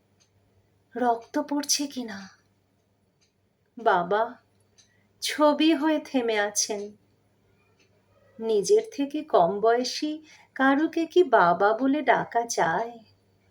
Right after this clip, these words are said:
তবু দেখতে পাই মাঝে মাঝে। আমি চেয়ে থাকি স্নেহের দৃষ্টিতে, তার ঘামে ভেজা মুখ,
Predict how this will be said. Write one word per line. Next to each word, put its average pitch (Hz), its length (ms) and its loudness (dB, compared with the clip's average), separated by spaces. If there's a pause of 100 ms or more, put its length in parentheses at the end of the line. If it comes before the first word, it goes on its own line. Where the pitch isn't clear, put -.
(1160)
তবু 233 300 0
দেখতে 226 500 -2
পাই 233 280 2
মাঝে 185 400 -6
মাঝে। 220 520 -6 (1120)
আমি 254 640 4
চেয়ে 208 280 4
থাকি 202 580 -6 (340)
স্নেহের 208 560 0 (140)
দৃষ্টিতে, 185 640 -4 (1000)
তার 190 280 4 (540)
ঘামে 214 460 0
ভেজা 202 460 2
মুখ, 208 520 -4